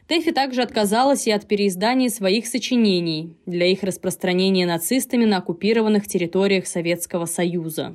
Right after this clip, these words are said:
Но, несмотря на творческий кризис, во время войны писательница сблизилась с теми, кто раньше был ей,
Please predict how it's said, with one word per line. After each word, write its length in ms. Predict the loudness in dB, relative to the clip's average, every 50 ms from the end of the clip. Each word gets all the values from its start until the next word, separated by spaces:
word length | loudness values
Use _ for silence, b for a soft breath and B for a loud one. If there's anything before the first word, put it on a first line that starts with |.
| -8 _
Но, 120 | 0 2 4
несмотря 480 | 4 4 2 0 0 0 2 0 2
на 120 | 2 0 0
творческий 640 | 0 0 0 0 0 0 -4 -4 -2 -2 -2 -2 -2
кризис, 760 | 0 2 4 4 6 6 6 4 2 2 0 -4 -10 -12 B B B B B -4
во 160 | -2 0 0
время 260 | 2 2 2 2 2
войны 300 | 4 4 4 4 4 2
писательница 720 | 0 -2 -2 0 0 0 0 0 0 2 2 2 0 -2
сблизилась 640 | -4 -2 0 2 2 4 4 2 2 2 0 -2 -2
с 80 | -4 -4
теми, 320 | -2 0 2 4 4 2
кто 240 | 2 2 0 0 2
раньше 340 | 2 2 0 0 0 -2 -2
был 220 | 0 2 2 2
ей, 460 | 2 2 2 2 2 0 0 -2 -6